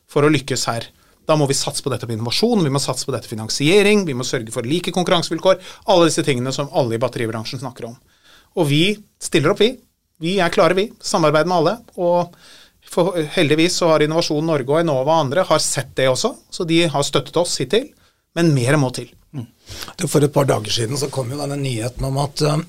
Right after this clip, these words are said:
Speaker 2: <clears throat> Hydro, Equinor og Panasonic skrinla sitt, eh, batteriinitiativ i, eh, Norge, eller som sine, hva skal vi si, kan vi ikke kalle det planer da, men sin idé, konsept for, eh, bygging av en batterifabrikk. Er det sånn at det, hva, eller hva tenker du om det? Er det,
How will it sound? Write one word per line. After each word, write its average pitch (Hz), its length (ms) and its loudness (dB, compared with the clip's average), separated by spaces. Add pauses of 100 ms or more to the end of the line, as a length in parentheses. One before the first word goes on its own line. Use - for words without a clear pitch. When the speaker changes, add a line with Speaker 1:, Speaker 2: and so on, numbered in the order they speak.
(160)
Speaker 2:
<clears throat> 127 300 4
Hydro, 123 420 2
Equinor 123 400 0
og 113 80 -2
Panasonic 135 640 0
skrinla 117 540 2 (100)
sitt, - 400 -2
eh, 120 220 2 (580)
batteriinitiativ 120 1040 0
i, 113 240 -4 (180)
eh, 117 240 -2
Norge, 117 320 0
eller 120 160 0
som 120 200 0
sine, 123 260 0 (260)
hva 123 80 2
skal 127 140 0
vi 123 80 0
si, 131 100 4
kan 127 140 2
vi 131 80 0
ikke 135 80 -2
kalle 123 160 2
det 117 100 -4
planer 131 320 2
da, 147 80 2
men 127 120 0
sin 123 200 0
idé, 117 220 2 (180)
konsept 123 480 -2
for, 110 240 -2
eh, 113 80 0
bygging 107 320 0
av 104 60 -6
en 107 100 -6
batterifabrikk. 113 720 -4 (560)
Er - 80 4
det 143 80 4
sånn 123 240 0
at 117 80 0
det, 127 380 2
hva, 151 240 6 (100)
eller 170 160 4
hva 170 80 2
tenker 139 320 4
du 123 80 6
om 127 120 2
det? 120 120 2
Er 131 160 4
det, 131 320 4